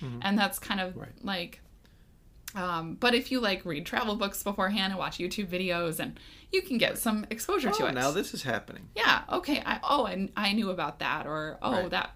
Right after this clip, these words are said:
Speaker 2: is familiar."
Speaker 1: Right.
Speaker 2: So
Speaker 1: Or the
Speaker 2: that
Speaker 1: next
Speaker 2: was
Speaker 1: time you walk down that street and you see that weird thing, you're like, "Oh, yeah, that's no big deal."
Speaker 2: Right, and it's just basically
Speaker 1: Exposure.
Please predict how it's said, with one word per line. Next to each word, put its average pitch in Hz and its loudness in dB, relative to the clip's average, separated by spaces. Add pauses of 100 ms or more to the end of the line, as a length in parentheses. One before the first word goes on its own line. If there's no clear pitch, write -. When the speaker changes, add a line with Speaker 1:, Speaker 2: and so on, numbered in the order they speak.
(120)
Speaker 2:
is 185 -4
familiar." 160 -6 (140)
Speaker 1:
Right. 120 -10 (400)
Speaker 2:
So 180 4
Speaker 1:
Or 123 8
the 123 -6
Speaker 2:
that - 8
Speaker 1:
next 123 6
Speaker 2:
was - 2
Speaker 1:
time 120 6
you 113 0
walk 110 2
down 110 -4
that 110 -6
street 120 -2
and - -8
you 123 -6
see 120 -2
that 110 -2
weird 113 -4
thing, 113 -4
you're 113 -8
like, 117 -6 (200)
"Oh, 190 2
yeah, 107 4
that's - -12 (120)
no 120 -2
big - -12
deal." - -16 (120)
Speaker 2:
Right, 262 2
and 247 2
it's 262 2
just - -2 (140)
basically 226 6
Speaker 1:
Exposure. 202 0